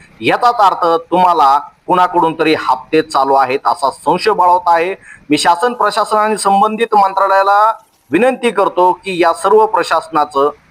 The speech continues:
संबंधित अधिकाऱ्यांचं, वाहक आणि चालकांचं खात्यांतर्गत चौकशी करून यांच्यावरती गुन्हे दाखल करावेत आणि गेली तीन वर्षे प्रवाशांची जी काही हेळसांड चाललेली आहे, प्रवाशांचा जो काय, प्रवाशांना जो काय त्रास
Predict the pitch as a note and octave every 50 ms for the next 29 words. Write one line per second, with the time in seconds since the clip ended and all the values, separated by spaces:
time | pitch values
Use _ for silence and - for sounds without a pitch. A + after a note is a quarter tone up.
0 | _ _ - - F3+ G3 G#3+ A#3+ B3+ B3 C4 A#3+ F#3+ E3+ E3 F3+ E3 E3 E3 D#3+
1 | D3+ D3 C#3+ - C3+ C3+ C3+ C#3 - - _ _ _ _ - G#2 G#2 C3 E3 D#3+
2 | F#3+ A3+ G#3+ G3+ F#3+ G3 F#3+ F3+ - - E3 D#3 F3 F3+ - F3 D#3+ D3 C3+ -
3 | D3+ D3+ - - B2 C3 - - G#3+ G#3 A3 A3+ A3 A#3+ B3 A#3+ G#3+ B3 - -
4 | - G3+ F#3 - G3 F#3 - E3+ - E3 D3 D3 D#3+ F3 - - - _ - C#3
5 | D#3+ F3 - G3 G3+ F#3+ - G3 D3+ C3 D3 E3+ G#3+ C4 C#4 - A#3+ G#3 - G#3+
6 | A3 G#3 F#3+ F#3+ F#3 F3 E3+ E3 E3+ E3+ - _ _ _ - D3+ D#3 C#3 C3+ D#3+
7 | E3+ E3+ E3+ - - - A#3+ C4 B3 A#3+ G3 F3+ D3 - E3+ E3+ F3 - - C#3+
8 | D3+ D#3 D3 - E3 E3 - D#3 D#3 E3 - E3+ D3 B2 A2+ C#3 F3 F3+ - A3+
9 | A#3 A3+ - F#3 F3 E3+ F3 F3+ E3+ E3+ E3 E3 E3 - - _ _ _ - D#3+
10 | D#3+ E3 E3+ E3+ F#3 F3 F3 - F3+ F3 F3 D#3 D3+ E3+ E3 F3 F3 E3 - -
11 | - E3+ F3+ F#3 F#3 G3+ F#3 F#3 F#3+ F3+ D#3+ F#3+ F#3 F3+ E3+ - - E3 F3+ G#3